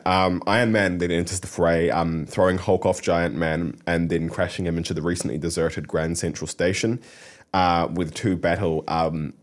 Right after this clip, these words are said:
with Hulk clicking the shit out of Iron Man. Um, Iron Man manages to use his remaining power in his suit, um, to blast Hulk into the streets, where Fury orders the Wasp to bring Hulk,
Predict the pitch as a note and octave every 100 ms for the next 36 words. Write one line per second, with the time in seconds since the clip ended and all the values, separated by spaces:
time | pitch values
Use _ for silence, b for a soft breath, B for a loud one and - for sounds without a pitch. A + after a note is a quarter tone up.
0 | - F#2+ E2+ G2+ F2+ - _ _ _ _
1 | _ _ _ F2 - D#2 - F2 A#2+ C#3+
2 | - G2 F2 F2 F2+ F#2 B B B -
3 | G2 F#2 F#2 F#2 - - G2 A2 G#2+ G#2
4 | F#2+ F2+ F2 - F2 E2+ - E2 E2 E2
5 | E2+ E2+ E2 - D#2+ D#2+ E2+ E2+ - F#2
6 | F2 - - E2 D#2+ D#2 D#2+ - - -
7 | F2+ F2 F2 - F#2 F2 F2 - E2 -
8 | G#2 A2 - - - G2 F#2 E2+ F2 E2
9 | E2+ E2 G2 - - - F2+ F#2 F2+ G#2
10 | F#2 -